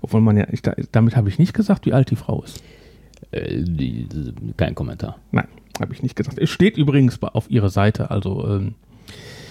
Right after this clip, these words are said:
Speaker 1: ähm, englische, äh, Literaturwissenschaft studiert, hat Kamerafrau, Hörspielworkshops mitgewirkt, nach dem Studium zwei Jahre als P-R-Assistentin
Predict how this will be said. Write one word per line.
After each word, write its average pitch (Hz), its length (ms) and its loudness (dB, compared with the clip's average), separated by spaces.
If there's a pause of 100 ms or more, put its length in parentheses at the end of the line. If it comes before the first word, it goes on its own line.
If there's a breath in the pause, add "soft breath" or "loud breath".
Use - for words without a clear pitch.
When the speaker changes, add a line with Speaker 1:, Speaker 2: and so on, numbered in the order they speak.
(360 loud breath)
Speaker 1:
ähm, 143 540 4 (140)
englische, 143 400 4 (120)
äh, 90 220 -2
Literaturwissenschaft 117 1300 2
studiert, 104 640 2
hat - 100 -6 (140)
Kamerafrau, 98 1040 2
Hörspielworkshops 104 1000 0
mitgewirkt, 104 540 -4
nach 107 100 0
dem 120 140 2
Studium 143 380 4
zwei 127 240 0
Jahre 120 240 6
als 107 140 2
P-R-Assistentin 113 1080 0